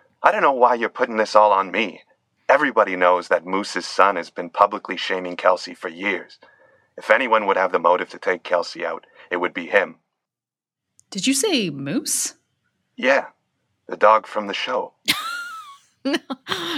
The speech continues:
Speaker 3: no, no, no. That's Eddie.
Speaker 1: Yes,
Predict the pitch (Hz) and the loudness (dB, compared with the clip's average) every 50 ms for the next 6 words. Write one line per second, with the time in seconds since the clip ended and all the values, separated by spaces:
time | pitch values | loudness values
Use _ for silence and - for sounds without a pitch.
0 | 262 262 262 262 254 247 240 254 233 220 202 196 190 185 190 190 - 269 - - | -8 -2 0 2 4 4 4 4 2 2 2 0 0 -2 -4 -6 -8 -10 -10 -8
1 | - - - - 214 226 226 214 - - _ - 208 202 185 165 165 - - _ | -10 -10 -8 0 2 2 2 2 0 -4 _ -2 -2 -2 -2 -6 -10 -12 -14 _
2 | _ _ _ _ _ _ _ _ _ _ _ _ _ _ _ _ _ _ _ _ | _ _ _ _ _ _ _ _ _ _ _ _ _ _ _ _ _ _ _ _
3 | _ _ - 95 92 92 92 - - - - | _ _ -2 2 4 4 4 2 -2 -18 -20